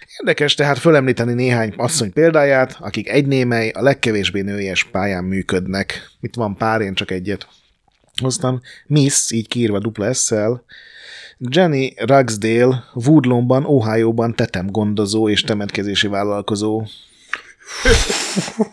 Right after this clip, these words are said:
Nem éppen vidám hivatását ügyesen és lelkiismeretesen tölti be, és a város fér-, városka férfi lakosságának az a legfőbb vágya, hogy egykor Miss Jenny balzsamozza be holttestüket.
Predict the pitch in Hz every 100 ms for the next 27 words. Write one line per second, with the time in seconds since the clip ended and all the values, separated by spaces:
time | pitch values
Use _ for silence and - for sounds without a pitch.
0 | 233 208 196 - - - - 277 190 147
1 | 139 139 139 123 127 131 127 120 117 98
2 | 135 131 123 123 98 98 120 156 - 151
3 | 151 147 156 156 151 156 151 160 - _
4 | - - - - 123 110 104 160 165 -
5 | 156 147 143 175 151 - 139 147 147 143
6 | 139 131 139 120 117 117 123 123 113 -
7 | 104 95 127 143 143 131 - 117 127 147
8 | - 123 131 110 110 110 101 101 98 101
9 | 101 98 95 85 80 82 87 - 85 85
10 | 87 -